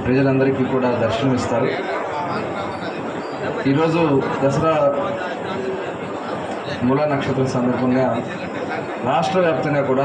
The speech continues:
అన్ని అమ్మవారి దేవాలయాల్లో కూడా పెద్ద ఎత్తున పూజలు నిర్వహించబడతా ఉన్నాయి. అలాగే విజయవాడ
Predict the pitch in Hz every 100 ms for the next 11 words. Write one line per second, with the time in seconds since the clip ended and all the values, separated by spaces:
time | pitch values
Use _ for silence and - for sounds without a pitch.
0 | 135 151 170 170 - - 127 139 143 131
1 | 131 127 123 123 123 127 135 131 123 127
2 | 110 139 135 131 113 123 131 127 120 113
3 | 110 110 - 95 120 - - - - -
4 | - - - - - - - - - -
5 | - 135 160 165 139 170 175